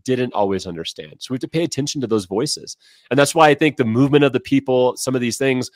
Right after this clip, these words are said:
will always be inspired by the fringes of society, never those that are so deeply connected to the order that they can't even begin to imagine what a reorder looks like.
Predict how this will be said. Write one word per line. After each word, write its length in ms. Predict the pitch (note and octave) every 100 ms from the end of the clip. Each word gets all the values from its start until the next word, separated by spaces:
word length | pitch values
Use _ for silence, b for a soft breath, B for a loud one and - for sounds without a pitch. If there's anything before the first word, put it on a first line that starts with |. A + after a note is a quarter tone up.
| b b b
will 140 | B2 C#3
always 360 | D3 C#3 C#3+
be 120 | A2+ B2+
inspired 680 | A2+ - B2+ D#3 C3+ A2
by 180 | G#2 A2
the 100 | G#2
fringes 580 | - _ C#3 F3 D3+ A#2
of 100 | G#2+ -
society, 720 | G2 - G2 F2+ F2+ F2 E2+ _ _ -
never 400 | A2 C3+ B2+ A#2+
those 320 | A2+ A2+ G#2+
that 100 | G2+
are 60 | G2
so 500 | - - - C3+ C#3+
deeply 380 | A#2 B2 - A#2
connected 420 | - A2 - A2
to 120 | -
the 100 | G2+
order 420 | - G2+ A2 F3 F#3+ B B -
that 100 | A#2
they 100 | D3+
can't 200 | D3+ C3
even 160 | A#2 F#2+
begin 340 | G2+ B2+ B2
to 120 | A2+ G2+
imagine 680 | G2 G#2 A2 A2+ F#2+ G2
what 120 | F#2 F2
a 40 |
reorder 520 | E2+ F2 E2+ D#2+ E2+ -
looks 200 | - -
like. 260 | - _